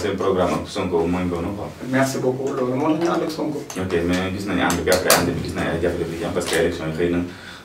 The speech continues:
Speaker 1: euh, ni ngeen ko bëggee woon amu leen ko parce que gis nañu ne Ousmane Sonko mujjul jàll. Ndax loolu du, euh, seen, seen, seen parti bi di Jëngu du tomber dans l'oubli?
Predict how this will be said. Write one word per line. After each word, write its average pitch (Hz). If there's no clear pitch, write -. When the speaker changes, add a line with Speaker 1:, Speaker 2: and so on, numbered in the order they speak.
Speaker 1:
euh, 90
ni 95
ngeen 101
ko 92
bëggee 87
woon 82
amu 85
leen 78
ko 78
parce -
que 87
gis 82
nañu 85
ne 78
Ousmane -
Sonko 78
mujjul 80
jàll. 73
Ndax 95
loolu 90
du, 87
euh, 90
seen, 92
seen, 92
seen 92
parti 90
bi 82
di 87
Jëngu 85
du 87
tomber 87
dans 82
l'oubli? 82